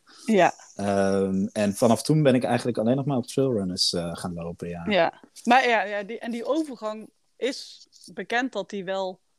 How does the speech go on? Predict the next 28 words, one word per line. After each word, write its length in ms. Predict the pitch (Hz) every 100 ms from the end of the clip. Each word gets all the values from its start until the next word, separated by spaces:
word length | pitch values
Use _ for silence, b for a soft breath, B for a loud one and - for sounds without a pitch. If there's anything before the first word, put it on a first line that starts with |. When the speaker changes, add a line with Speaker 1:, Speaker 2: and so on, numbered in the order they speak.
| _ _ _
Speaker 2:
Ja. 300 | 113 117 98
Speaker 1:
groot 360 | - 233 247 254
is. 120 | 247
Dus 140 | 220
in 80 | 226
het 80 | 233
begin 240 | 214 285
maakte 240 | 294 254 247
ik 80 | 220
me 60 |
niet 160 | 226 226
zo 80 | 214
zul-, 340 | - 220 214
zorgen 300 | - 226 220
om 80 | 202
die 140 | 196
voetpijn. 560 | - 262 - 240 240 240 - B B B B
Maar 120 | - 202
al 120 | 220
vrij 340 | 202 208 233
snel 600 | 269 - 220 214 214 - _ _ - 190
kon 180 | 220 208
ik 100 | -
echt 280 | - 233 -
niet 240 | 214 208
opstarten 480 | - 208 - 196 208
zonder 260 | 190 202 202
ibuprofen. 880 | 208 202 196 202 - 196 185 196